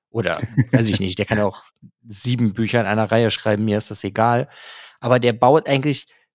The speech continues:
Speaker 1: so schnell immer eine schöne Welt auf. Das hast du ja hier auch. Wir kommen ja hier auf einen Planeten, ähm, mit der einen Hauptcharakterin Christine
Speaker 2: Ja.
Speaker 1: und lernen so ein bisschen die Welt da kennen. Und da ist das halt so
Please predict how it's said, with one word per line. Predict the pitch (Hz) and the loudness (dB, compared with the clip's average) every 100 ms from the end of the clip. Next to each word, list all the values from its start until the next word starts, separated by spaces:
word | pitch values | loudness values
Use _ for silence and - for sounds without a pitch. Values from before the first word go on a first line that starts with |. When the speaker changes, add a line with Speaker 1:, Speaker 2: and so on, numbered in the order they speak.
| _ | _
Speaker 1:
so | 104 117 180 | -2 2 2
schnell | - 147 143 160 | 2 2 2 2
immer | 170 156 147 | 0 2 2
eine | 143 127 | 2 0
schöne | - 143 147 127 | 2 2 0 2
Welt | 117 120 - | 2 2 0
auf. | 98 92 | 0 0
Das | - 113 | -6 -6
hast | 131 - | -6 -4
du | |
ja | 131 | -2
hier | 120 131 110 | 0 0 4
auch. | 120 - | 2 2
Wir | 110 | -4
kommen | - 120 | -2 0
ja | 117 | 2
hier | 120 | 2
auf | 104 | 0
einen | 123 | -2
Planeten, | 113 113 117 127 135 156 156 - _ _ _ _ _ _ _ _ _ _ - | 0 0 4 2 2 -2 -2 -6 _ _ _ _ _ _ _ _ _ _ 0
ähm, | 127 123 120 | 2 4 2
mit | 120 | 2
der | 135 | 2
einen | 107 127 | 2 0
Hauptcharakterin | 113 147 - 147 143 - 139 135 | 0 -2 0 0 0 -2 0 0
Christine | - 123 - - 143 175 202 196 _ _ _ _ _ - | -2 -4 -4 -2 2 4 2 0 _ _ _ _ _ 4
Speaker 2:
Ja. | 107 | 4
Speaker 1:
und | 131 | 6
lernen | 117 117 135 135 | 4 2 2 0
so | 131 | 0
ein | 120 | 0
bisschen | 135 - 127 | 0 0 -2
die | 117 117 107 | 0 -2 0
Welt | 104 143 147 | 2 2 2
da | 107 | -2
kennen. | - 143 165 170 170 | 0 0 2 2 2
Und | 123 113 | -2 -2
da | 104 | 0
ist | 104 113 | -2 -2
das | 113 - | -4 -2
halt | 117 104 | -2 -2
so | 107 101 104 117 | -2 0 0 -2